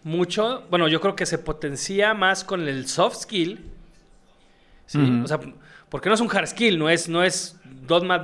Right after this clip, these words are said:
Speaker 1: dos menos dos, uno y este es el presupuesto. Es
Speaker 2: Sí.
Speaker 1: yo definir qué es lo que voy a ofrecer, producto, servicio, consultoría, coaching, lo que sea, y, y, y después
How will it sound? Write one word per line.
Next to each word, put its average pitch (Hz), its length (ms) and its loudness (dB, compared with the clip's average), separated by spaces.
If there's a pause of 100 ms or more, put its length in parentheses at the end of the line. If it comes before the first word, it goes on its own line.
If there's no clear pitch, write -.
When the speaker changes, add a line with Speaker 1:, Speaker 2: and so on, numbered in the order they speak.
Speaker 1:
dos 151 320 -4
menos 175 260 -4
dos, 170 280 2
uno 185 240 -2
y 165 120 0
este 165 180 -2
es 160 60 -6
el 175 100 -4
presupuesto. 143 580 -4
Es 147 200 2
Speaker 2:
Sí. 127 260 6 (600)
Speaker 1:
yo 233 600 4 (1080)
definir 165 640 0
qué 233 100 -2
es 233 60 2
lo 220 100 0
que 208 80 -2
voy 196 200 2
a 202 100 4
ofrecer, 160 640 -4
producto, 156 420 -4
servicio, 156 400 -2
consultoría, 151 720 -2
coaching, 160 340 -6
lo 151 120 -6
que 135 100 -16
sea, 165 380 -4 (920)
y, 147 840 0 (400)
y, 147 180 -6 (100)
y 170 80 -16
después 165 720 -2